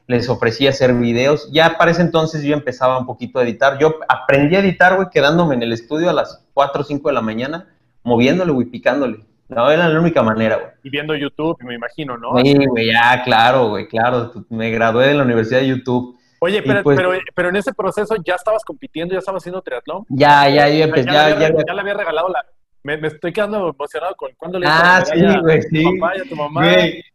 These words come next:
Speaker 1: no me lo vas a creer. En, en el dos mil once hice mi primer triatlón aquí en Monterrey. Vino
Speaker 2: Ajá.
Speaker 1: mi mamá, le di mi medalla. Pero, güey, sabemos perfectamente que el triatlón no es un deporte que, ay, hago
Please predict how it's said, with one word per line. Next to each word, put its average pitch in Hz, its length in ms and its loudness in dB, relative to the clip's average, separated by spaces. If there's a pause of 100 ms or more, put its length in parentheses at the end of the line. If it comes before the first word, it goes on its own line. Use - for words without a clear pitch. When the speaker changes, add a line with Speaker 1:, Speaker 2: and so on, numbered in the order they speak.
(120)
Speaker 1:
no 170 120 0
me 196 80 4
lo 185 80 6
vas 180 180 4
a 208 140 2
creer. 185 260 0
En, 156 300 -4
en 156 100 -4
el 165 120 0
dos 180 120 -2
mil 226 180 0
once 226 220 0
hice 220 220 -2
mi 180 140 -4
primer 147 260 -6
triatlón 170 320 -8
aquí 160 160 -8
en 156 80 -6
Monterrey. 147 680 -2
Vino 127 200 -4 (100)
Speaker 2:
Ajá. 131 80 -2
Speaker 1:
mi 120 80 -2
mamá, 127 380 -4 (100)
le 131 80 -6
di 120 100 -2
mi 131 140 0
medalla. 110 460 -2 (100)
Pero, 123 240 2
güey, 123 240 0
sabemos 139 460 -2
perfectamente 147 680 -4
que 135 60 -12
el 117 80 -4
triatlón 120 320 -4
no 143 60 -2
es 139 120 -10
un 151 100 -4
deporte 135 420 -6
que, - 260 -20
ay, 135 160 -2
hago 165 160 2